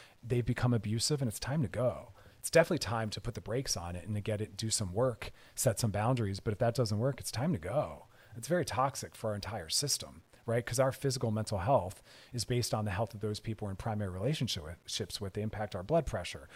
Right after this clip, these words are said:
our heart rate, our hormone releasing, our ability to sleep, our immune system. That's how, that's how much we interconnect with those. Our nervous systems hook. They're built to hook onto other people's nervous systems, as are, as are our brains. That's why we can co-regulate.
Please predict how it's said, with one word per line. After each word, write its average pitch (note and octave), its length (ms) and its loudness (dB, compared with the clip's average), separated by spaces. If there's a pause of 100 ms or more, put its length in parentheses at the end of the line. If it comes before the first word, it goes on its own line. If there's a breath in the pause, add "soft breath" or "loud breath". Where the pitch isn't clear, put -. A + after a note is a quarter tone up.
(160 loud breath)
our G2 100 -4
heart E3+ 320 4
rate, - 280 -10 (200 loud breath)
our G2 120 -2
hormone D3 500 6
releasing, E2+ 480 -6
our G2 80 -2
ability B2+ 320 2
to G2+ 100 -2
sleep, C#3+ 500 2
our F#2 120 -2
immune C3+ 280 2
system. - 500 0 (420 loud breath)
That's B2 140 -6
how, E3+ 300 6
that's C#3 180 2
how E3 120 4
much C#3 220 2
we B2 100 -2
interconnect A2+ 500 -2
with G#2+ 120 -2
those. D#2+ 420 -6 (240 loud breath)
Our D3+ 100 4
nervous E3+ 300 4
systems - 540 0 (260 loud breath)
hook. - 460 6 (160 loud breath)
They're B2 100 2
built - 220 6
to B2+ 100 4
hook D#3+ 260 2
onto C3+ 200 4
other E3+ 180 4
people's A2+ 300 0
nervous E2+ 240 -8
systems, - 380 -8
as C3 200 0
are, C#3 80 6 (220)
as C3 160 4
are C3+ 160 8
our B2 100 6
brains. C3 420 2 (200 loud breath)
That's - 120 0
why D#3 100 6
we D3 100 0
can C#3+ 120 -2
co-regulate. C3+ 720 2